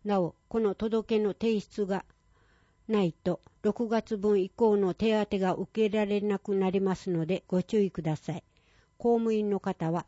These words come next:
勤務先での手続きとなります。新規学卒求人説明会、役場地域振興課、電話九五一一一一、内線一一七、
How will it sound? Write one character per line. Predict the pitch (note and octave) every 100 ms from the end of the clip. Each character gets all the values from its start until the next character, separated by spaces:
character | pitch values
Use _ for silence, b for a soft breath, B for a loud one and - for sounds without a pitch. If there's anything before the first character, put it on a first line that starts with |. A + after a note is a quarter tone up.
| _
勤 | - A#3
務 | G#3+
先 | G3+ G3+ F#3+
で | F#3
の | F3+ E3+
手 | F3+
続 | - G#3 G3+
き | - -
と | A3 -
な | F#3+
り | D#3 D3
ま | C#3
す。 | - - _ _ _ _ _ _ _ _ _ _ _ _ _
新 | C4 C4
規 | C4 B3+
学 | A3+ A#3+ -
卒 | - A#3 A#3+ A3 -
求 | C4 B3
人 | G#3+ A#3 A#3
説 | - B3 -
明 | A3+ G3+ F3
会、 | - D3+ D3 b b b b b b b
役 | G#3 -
場 | A#3 A3+
地 | G3+ - C#4
域 | C4 B3
振 | - B3 A3+
興 | - G3+ F3
課、 | - D#3 - b b b -
電 | G3+ F#3 E3+
話 | F#3 - -
九 | C4 A#3+ G#3
五 | F3+ E3+ -
一 | G#3+ - A#3+ A3
一 | - G3+
一 | F#3 - F3
一、 | C#3 - C#3+ - -
内 | A3 G#3+
線 | - F#3+
一 | F3+ A3 - A3+
一 | G3+ - F3
七、 | D#3+ D3+ C3+